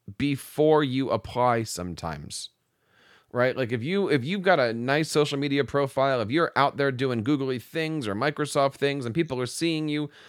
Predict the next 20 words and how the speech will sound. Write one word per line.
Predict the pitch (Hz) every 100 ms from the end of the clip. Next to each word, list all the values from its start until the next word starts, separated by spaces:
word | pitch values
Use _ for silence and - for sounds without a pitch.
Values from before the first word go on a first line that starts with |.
| - _
sometimes | - - 185 247 269 - 220 226 175
your, | 175 180 139
your, | - 160 160 156 147
your | 156 151
references | 143 190 - 160 147 139 139 -
are | 139 165
the | 175
people | 156 151 147 131
that | 127 120
say | - 139
to | 131
the | 120
superintendent, | - 143 - 123 123 165 165 113 _ _
"Hey, | - 151
you | 120 160
gotta | 185 180
go | 139
get | 113 127 -
that | 104 90
person," | 101 95 92 87